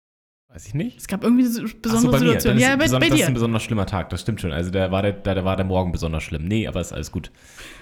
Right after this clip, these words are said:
Speaker 1: Ähm, gibt's bei, Markus, gibt's bei dir ein Getränk, das du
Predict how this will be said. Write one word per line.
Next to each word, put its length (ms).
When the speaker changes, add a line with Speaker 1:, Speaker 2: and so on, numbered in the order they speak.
Speaker 1:
Ähm, 240
gibt's 160
bei, 180
Markus, 280
gibt's 180
bei 100
dir 160
ein 100
Getränk, 460
das 160
du 440